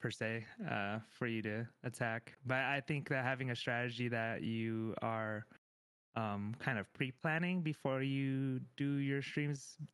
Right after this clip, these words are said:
does make it way easier for you to produce the content afterwards. 'Cause I noticed that, uh, when I just play, even if I clip while I'm playing and I get all these clips, they kinda just sit in my folder and they never, you know, if I don't edit them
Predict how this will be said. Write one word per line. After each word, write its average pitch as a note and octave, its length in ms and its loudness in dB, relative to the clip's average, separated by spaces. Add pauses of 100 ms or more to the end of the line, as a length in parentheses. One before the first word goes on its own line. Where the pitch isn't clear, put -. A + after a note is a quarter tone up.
does C3 220 2
make B2 220 2
it A#2+ 200 0
way B2 260 2
easier A#2+ 380 2
for - 140 0
you A2+ 100 2
to A2 100 2
produce A2 340 -2
the A#2 100 -4
content A2 380 0
afterwards. G#2 480 -2
'Cause A2+ 180 0
I A2 100 2
noticed A#2 360 0
that, G#2+ 300 -2 (720)
uh, A2 180 2
when G#2 200 2
I G#2 100 2
just - 300 -6
play, E3 340 2 (640)
even D3+ 220 4
if C#3 120 0
I A#2+ 100 2
clip - 400 -2
while C3 140 4
I'm A2+ 120 0
playing D#3+ 440 2 (140)
and A#2 180 2
I A2 60 2
get B2+ 120 0
all B2+ 100 2
these B2+ 120 0
clips, - 340 -2 (480)
they D3+ 100 2
kinda E3 180 2
just C#3 200 0
sit D3+ 140 2
in C#3+ 100 4
my A#2 120 4
folder B2 480 2
and A2+ 360 2
they A2+ 100 2
never, A#2 300 2
you A#2+ 120 2
know, A2+ 140 2
if A2 100 0
I C3 100 6
don't C3+ 180 0
edit C#3 260 2
them C3+ 400 2